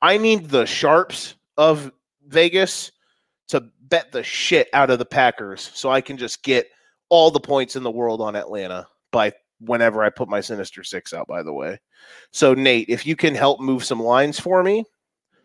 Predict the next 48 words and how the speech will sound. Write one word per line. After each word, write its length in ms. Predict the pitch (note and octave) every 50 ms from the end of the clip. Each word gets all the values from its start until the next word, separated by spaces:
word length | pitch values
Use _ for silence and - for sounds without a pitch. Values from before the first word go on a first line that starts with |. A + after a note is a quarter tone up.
| _ _ _ _ _ _ _ _ _
I 100 | B2 C3+
need 220 | C#3+ D3+ D3+ D3 C3
you 100 | D3 C#3
to 100 | C3+ C3
call 300 | - - D#3 D#3 D#3 D3+
some 180 | - C#3+ B2+
bookies 500 | A#2+ C#3 C#3+ C#3+ - F3+ F#3 F3+ D#3 C3
and 140 | C3 B2 A#2
tell 200 | - D3+ C#3 C#3
them 220 | C3+ C#3 C3 B2+ A#2+
to, 440 | - C3+ A#2+ A#2 A2 A2 G#2+ G2+ - _ _ _ _ _ _ _ _ -
like, 260 | A#2+ A#2+ A2+ G2 -
get 180 | C#3+ C#3+ C#3 -
the, 100 | - - _ _ _ _ _ _
get 180 | - D#3+ D3 -
people 260 | - D#3 C#3+ - C#3
to 80 | C3 B2
buy 300 | A2+ C3 B2 B2+ B2+ A#2
the 100 | A2+ -
Packers 480 | - C3 A2+ A2 G2+ - F#2+ F#2 F2+
so 140 | - - A#2+
I 80 | A#2 A2+
can 120 | - A#2
try 200 | - - A#2+ A#2
to 60 | A#2
get 180 | A2 - A2+ -
the, 80 | A2 - _ _ _ _
the 80 | A#2 -
Falcons 480 | - A#2 G#2+ G#2+ - - A2 G#2 -
at, 160 | G#2+ G2 D2+
like, 200 | F2+ G2 F#2 -
plus 240 | - - G2 F2+ -
two 200 | - - F#2+ F2+
or 40 | E2+
two 220 | - _ - F#2
and 80 | F2 F2+
a 20 |
half. 300 | F#2 E2+ D#2 D#2+ - - _ _ _ _ _ _ _ _ _ _ _ _ _ _
So 400 | - - F#2 E2+ E2+ F2 F#2+ - _ _ _
that's 220 | A#2+ B2 B2 -
where 160 | C3+ A#2+ A2
I'm 100 | A#2 A2
at. 180 | F#2+ F2+ F#2 - _ _
Uh, 440 | - D#3 D#3 D#3 D#3 D3+ D3+ D3+ D3 - - _ _ _ _ -
number 320 | E3 A3 C4+ C#4 C4+ A#3+
six, 440 | - - - F#3+ F3+ - - - -
moving 280 | D#3+ E3 D3+ D3 C#3+
on. 320 | C#3+ C3 A#2+ G#2+ G2 F#2